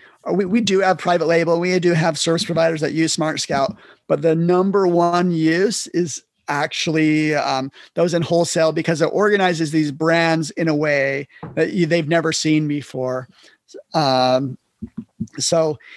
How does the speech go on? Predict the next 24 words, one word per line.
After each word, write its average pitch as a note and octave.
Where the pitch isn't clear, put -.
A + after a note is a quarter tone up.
it's, E3+
it's -
actually A#3
kind G#3+
of F3+
hard F3+
<laughs> F3+
from F#3
my, F#3
my, E3+
uh, D3+
standpoint E3
to D#3+
build E3+
a F3
tool F#3
that's D3+
serving F3
different D#3+
audiences E3
in F3+
totally E3
different C#3
ways, C3+